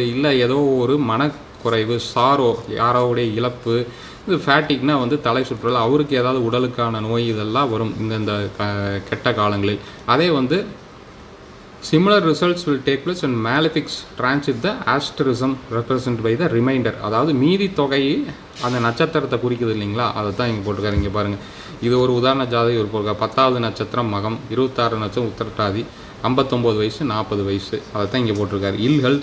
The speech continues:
misunderstanding, et cetera are indicated at the age of forty and fifty-nine. அதே வந்து when Saturn, Mars and other malefic, அதாவது ராகு அல்லது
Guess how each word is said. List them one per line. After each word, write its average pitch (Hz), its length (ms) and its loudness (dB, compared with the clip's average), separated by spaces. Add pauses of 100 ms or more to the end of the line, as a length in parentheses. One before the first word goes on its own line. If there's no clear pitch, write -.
misunderstanding, 123 680 -2
et 110 100 -2
cetera 123 340 -4
are 123 180 2
indicated 120 540 0
at 117 160 -2
the 113 200 2
age 120 120 0
of 123 100 0 (120)
forty 113 320 -2
and 110 140 -2
fifty-nine. 101 560 -2 (720)
அதே 160 200 4
வந்து 147 220 4
when 151 300 2 (260)
Saturn, 147 400 2
Mars 139 260 2
and 127 120 0
other 120 220 2
malefic, 123 420 0 (380)
அதாவது 113 380 2
ராகு 117 240 4
அல்லது 110 200 2